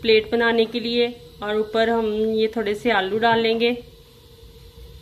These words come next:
और ऊपर से ये जो हमने रायता बना के रखा हुआ है mix करके,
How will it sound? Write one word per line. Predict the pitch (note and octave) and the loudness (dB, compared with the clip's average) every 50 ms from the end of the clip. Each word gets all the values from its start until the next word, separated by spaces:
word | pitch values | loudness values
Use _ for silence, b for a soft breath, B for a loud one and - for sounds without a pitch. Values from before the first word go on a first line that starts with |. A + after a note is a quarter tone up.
| - - - - - - - - - - - - - - - - - - - - - - - - - - - - - - - - - - - - - - - - - - - - - - - - - - - - - - - - - G#3+ | -20 -20 -20 -20 -20 -20 -20 -20 -20 -20 -20 -20 -20 -20 -20 -20 -20 -20 -20 -20 -20 -20 -20 -20 -20 -20 -20 -20 -20 -20 -20 -20 -20 -20 -20 -20 -20 -20 -20 -20 -20 -20 -20 -20 -20 -20 -20 -20 -20 -20 -16 -16 -14 -14 -14 -14 -10 -6
और | G#3+ G#3+ | -2 -2
ऊपर | G#3+ G#3+ - A3 A3 G#3+ | -2 0 0 -2 -2 0
से | - B3 A#3+ | 0 0 0
ये | A3 G#3+ A3+ A3+ A3+ | 2 4 2 2 4
जो | A3 A#3 A#3 | 4 2 2
हमने | A#3+ A#3 A3 G#3+ G#3 G#3 | 2 2 2 2 2 2
रायता | G#3 G3+ G3 F#3+ - - G#3+ | 2 0 0 0 0 -2 -2
बना | G#3 A3 A3 A3 G#3 G3+ | 0 0 0 0 0 -2
के | G#3 - A3 | -2 -2 -2
रखा | A3 A3 A3 - - G#3+ | -2 -2 -4 -4 -4 -2
हुआ | G#3 A3+ A3+ A3 G#3+ | 0 0 2 0 0
है | G#3 G#3 | 0 0
mix | G#3 G3+ - - - | -2 -2 -4 -8 -6
करके, | - A#3 A#3 A#3 - - A3 A3 A#3 | -2 -2 -2 -2 0 0 2 2 2